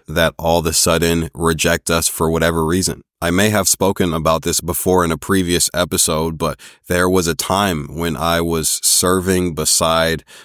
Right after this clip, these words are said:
another leader. We were doing a youth ministry, and for whatever reason, I could not grasp, I could not wrap my head around why the guy didn't like me. I had no,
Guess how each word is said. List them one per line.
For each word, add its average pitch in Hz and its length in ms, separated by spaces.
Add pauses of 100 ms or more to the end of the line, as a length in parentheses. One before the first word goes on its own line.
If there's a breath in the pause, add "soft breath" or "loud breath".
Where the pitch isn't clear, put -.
(140 loud breath)
another 85 760
leader. 98 540
We 87 140
were 82 120
doing 82 360
a 80 80
youth 90 360
ministry, 85 720 (300 loud breath)
and 85 320
for - 220
whatever 98 420
reason, 95 320
I 76 100
could 90 240
not 85 540 (320)
grasp, 85 680
I 87 120
could 92 220
not 107 280
wrap 90 380
my 85 260
head 82 460 (380 loud breath)
around 82 560
why 82 720
the 80 220
guy 78 640 (140)
didn't 87 360
like 90 260
me. 80 320
I 87 140
had 92 240
no, 101 520